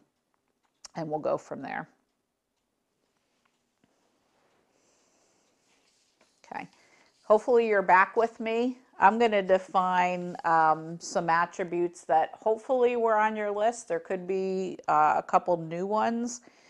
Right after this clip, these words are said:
but I would say that some prime attributes of a safe person, um, is that they're non-judgmental, they listen actively, they hold confidence, they're gonna hold confidentiality,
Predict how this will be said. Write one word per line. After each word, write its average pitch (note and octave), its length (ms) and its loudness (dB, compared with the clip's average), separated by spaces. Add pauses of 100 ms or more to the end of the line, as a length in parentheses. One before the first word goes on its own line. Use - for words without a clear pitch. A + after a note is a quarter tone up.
(280)
but F#3 140 6
I F#3 140 8
would F3+ 280 0
say F#3 920 6
that D#3 480 4 (100)
some F3 300 -4
prime C4 340 4
attributes E3 680 0
of D#3 100 0
a D#3 40 -6
safe D#3+ 360 -6
person, D3+ 680 -4 (500)
um, D3+ 480 4
is E3 500 6
that D#3 220 0
they're D3+ 140 0
non-judgmental, D#3 1160 2 (680)
they D#3 180 4
listen E3+ 460 6
actively, G3+ 1000 2 (240)
they D#3 260 2
hold F3+ 420 2
confidence, G3+ 720 -2
they're E3 180 -2
gonna D#3 180 -2
hold E3+ 380 0
confidentiality, F3 1200 0